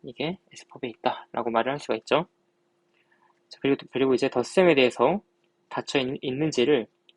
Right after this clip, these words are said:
확인을 하기 위해서 브이원 더하기 브이투가 임의의 S의 원소 스몰 s와 올소고날한지를 볼 거예요.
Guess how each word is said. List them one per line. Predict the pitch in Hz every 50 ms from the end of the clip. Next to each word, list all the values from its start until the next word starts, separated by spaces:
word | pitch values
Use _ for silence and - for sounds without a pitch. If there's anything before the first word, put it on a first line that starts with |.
| _ _ _ _
확인을 | - 151 151 165 160 151
하기 | 156 151 - 160 143 117 113
위해서 | 110 107 104 - - 151 135 113 - _ _ _ _ _ _ _ _ _ _ - - _ _ - _ _ _ _ _
브이원 | - 160 175 175 160 165 165 165 165 165
더하기 | 156 131 120 120 123 120 - _
브이투가 | - 117 113 - _ - - - - 127 143 127 110 110 _ _ _ _ _ _ _ _ -
임의의 | - 131 147 175 190 170 151 175 214 - _ _ _ _ _ _ _ -
S의 | 120 - - - 165 160
원소 | 151 131 123 123 120 147
스몰 | 143 - - 180 190 208 180 135
s와 | - - - - - 110 - _ _ _ _ _ _ _ _ _ _ _ _ - 113 107 123 160 190 - _ _ _ _ _
올소고날한지를 | - 131 120 - 190 190 180 170 165 170 175 165 165 143 147 143
볼 | - - 113 113
거예요. | - 117 107 104 117 135 120